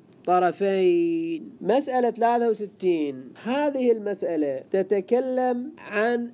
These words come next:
الربح، فما هو مقدار الربح بين الشريكين؟ قال: "إذا لم يشترطا لأحدهما زيادة في الربح فإن تساوى المالان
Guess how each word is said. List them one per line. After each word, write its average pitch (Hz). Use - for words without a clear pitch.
الربح، 214
فما 226
هو 277
مقدار 240
الربح 208
بين 214
الشريكين؟ 175
قال: 277
"إذا 220
لم 214
يشترطا 214
لأحدهما 208
زيادة 208
في 208
الربح 233
فإن 202
تساوى 240
المالان 226